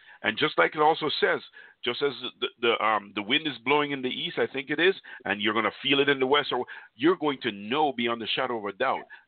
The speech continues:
that God is here. But these men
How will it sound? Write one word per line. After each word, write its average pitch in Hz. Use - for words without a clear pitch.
that 101
God 117
is 98
here. 110
But 160
these 220
men 143